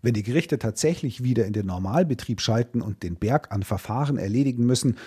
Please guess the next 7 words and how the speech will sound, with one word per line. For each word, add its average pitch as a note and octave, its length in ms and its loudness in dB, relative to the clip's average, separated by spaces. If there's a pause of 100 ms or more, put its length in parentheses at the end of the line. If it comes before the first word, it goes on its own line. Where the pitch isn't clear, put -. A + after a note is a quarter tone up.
(180)
der G2+ 100 0
sich F#2+ 200 -6
durch A2+ 200 2
die F#2+ 120 -8
Corona-Zwangspause G2+ 1160 -4
angehäuft A2+ 480 2
hat? - 160 -14